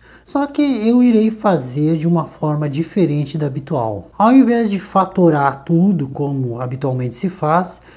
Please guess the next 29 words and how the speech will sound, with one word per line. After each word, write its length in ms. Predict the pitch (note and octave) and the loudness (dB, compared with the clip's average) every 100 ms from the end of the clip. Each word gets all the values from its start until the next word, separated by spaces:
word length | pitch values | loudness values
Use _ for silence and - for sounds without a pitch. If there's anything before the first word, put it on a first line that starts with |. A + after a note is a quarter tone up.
| - - - | -20 -20 0
eu 140 | G#3 | 2
vou 140 | G3+ B3+ | 4 4
imaginar 920 | B3 B3 G#3+ G#3 E3+ E3 F#3 F3+ - _ _ - | 4 4 4 4 6 4 0 -6 -16 _ _ 2
um 200 | C4+ C#4 | 6 6
número 380 | A3 G3 G#3+ | 6 6 4
que 100 | A3+ | 4
multiplicado 540 | G3+ F#3+ F3+ - E3+ D#3+ | 4 4 2 0 0 2
por 140 | A3 | 2
outro, 320 | F#3 G#3 A3 | 2 2 0
né, 240 | A#3 D#3+ E3 - - - - | 0 0 -2 -8 -20 -20 0
um 260 | A3 C4+ C#4 | 4 6 6
pelo 300 | B3 G#3 F3+ | 4 4 6
menos 460 | F3+ F3+ G#3+ G#3+ F3 C3+ - | 6 6 4 0 -6 -8 2
tenha 320 | F3 E3+ F3 | 6 6 4
uma 240 | F3 F#3 | 4 4
raiz 560 | D#3+ C3 D#3 D#3 E3 D3+ | 2 0 0 0 -2 -4
exata. 720 | E3+ E3+ C3 C3+ A2+ - - - _ - | -4 -4 -2 -4 -4 -6 -16 -20 _ -2
No 100 | G#3 | 0
trinta 340 | A3 C#4+ C#4 | 4 4 6
e 80 | A#3+ | 4
dois 360 | E3 F3 F3 D#3 | 6 8 6 4
aqui, 440 | D#3 - A#3 B3 | -4 -2 -2 -2
ó, 80 | E3+ | -4
então 340 | C#3 C3 D3+ D3+ | -6 -2 0 2
um 80 | |
jeito 260 | C#3+ D3 D3 | 0 -2 -2
diferente 760 | C#3 F#3 - F3+ D3+ D#3+ F3+ C#3+ | -2 -2 4 4 6 4 4 -2
de 100 | B2 | -6
fazer, 560 | D#3+ C3 D3 A3 A#3+ | -4 -4 -2 -4 -6